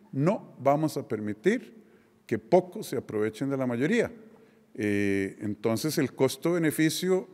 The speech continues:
es clarísimo, es un tema de principio, es un tema de principio para quién gobiernan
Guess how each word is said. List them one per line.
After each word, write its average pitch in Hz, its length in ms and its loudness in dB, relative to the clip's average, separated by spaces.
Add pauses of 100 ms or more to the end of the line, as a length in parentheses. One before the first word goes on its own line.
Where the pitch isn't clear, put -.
(100)
es 127 220 0
clarísimo, 143 800 -4 (340)
es 92 140 -6
un 139 80 0
tema 151 340 4
de 156 80 2
principio, 101 960 -6 (440)
es 101 180 -4
un 135 120 0
tema 147 360 4
de 135 80 2
principio 131 640 -2
para 104 200 0
quién 160 480 0
gobiernan 156 840 2